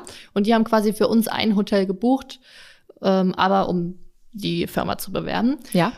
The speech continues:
Speaker 1: Und dann haben wir uns ein Hotel, durften wir uns raussuchen und haben dann eigentlich so das bekannteste Hotel in Tulum, Mexiko, Mexiko genommen,
Speaker 2: Mhm.
Speaker 1: weil
Speaker 2: Ja.
Speaker 1: wir dachten so, oh,
Speaker 2: Ich
Speaker 1: wenn
Speaker 2: sag's
Speaker 1: dann,
Speaker 2: jetzt
Speaker 1: ne?
Speaker 2: mal nicht, aber ich kann's mir denken.
Speaker 1: Ja. <laughs> Ähm,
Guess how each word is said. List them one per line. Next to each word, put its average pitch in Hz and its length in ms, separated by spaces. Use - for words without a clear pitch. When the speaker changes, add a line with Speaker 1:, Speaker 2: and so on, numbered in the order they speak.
Speaker 1:
Und 202 420
dann 196 120
haben 196 120
wir 196 60
uns 190 120
ein 185 80
Hotel, 185 280
durften 185 180
wir 175 60
uns - 140
raussuchen 262 400
und 202 140
haben 196 100
dann 196 140
eigentlich 185 160
so 196 120
das 202 280
bekannteste 185 920
Hotel 185 380
in 196 220
Tulum, 185 320
Mexiko, 202 640
Mexiko 202 340
genommen, 196 540
Speaker 2:
Mhm. 226 60
Speaker 1:
weil 190 400
Speaker 2:
Ja. 196 340
Speaker 1:
wir 180 80
dachten 175 200
so, 170 120
oh, 175 260
Speaker 2:
Ich 196 100
Speaker 1:
wenn 190 40
Speaker 2:
sag's 190 220
Speaker 1:
dann, 247 80
Speaker 2:
jetzt 339 60
Speaker 1:
ne? 190 60
Speaker 2:
mal 180 60
nicht, 226 220
aber 185 160
ich 175 80
kann's 190 220
mir 165 60
denken. 214 320
Speaker 1:
Ja. 294 80
<laughs> 196 120
Ähm, 240 480